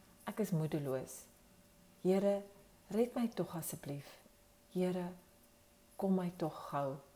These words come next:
te hulp." Moedeloosheid vernietig hoop. Die duiwel wil hê dat ons moedeloos moet word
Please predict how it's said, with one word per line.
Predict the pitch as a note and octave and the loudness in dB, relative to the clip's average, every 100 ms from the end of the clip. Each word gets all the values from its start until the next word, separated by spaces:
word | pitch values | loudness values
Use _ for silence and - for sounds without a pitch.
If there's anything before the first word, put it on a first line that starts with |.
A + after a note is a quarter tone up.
| - | -8
te | E3+ | -4
hulp." | E3 C#3+ - - - - - - - - - - - - - - - - - - - - - - - - | -2 0 -2 -6 -20 -20 -20 -20 -20 -20 -20 -20 -20 -20 -20 -20 -20 -20 -20 -20 -20 -20 -20 -20 -12 4
Moedeloosheid | F#3+ C4+ C#4+ G#3+ D#3 D3+ C#3 C#3 C#3+ - - | 8 10 8 8 6 4 -2 -6 -8 -14 -16
vernietig | - F#3+ F3+ C#3+ C3+ D3+ D3+ - | 0 2 2 0 -2 -8 -8 -10
hoop. | - D3 D3 - - - - - - - - - - | -6 -4 -6 -10 -20 -20 -20 -20 -20 -20 -20 -20 -2
Die | F#3 | 2
duiwel | F#3 G3+ B3 D4 | 6 6 6 6
wil | C#4 A#3 | 8 6
hê | F#3 E3+ E3+ D3+ E3 - - - - - - | 4 2 4 2 -2 -12 -20 -20 -20 -20 -4
dat | F3+ F3+ - | -2 -2 -2
ons | - G3 G3 F#3+ G3 - - - - - - | 4 6 8 6 4 -4 -10 -14 -20 -20 0
moedeloos | F3 G3+ A3+ F#3 D#3 C#3+ - | 6 10 10 8 6 0 -6
moet | D3+ D3 | -8 -6
word | D3 C#3 C3 - - | -2 0 -2 -4 -16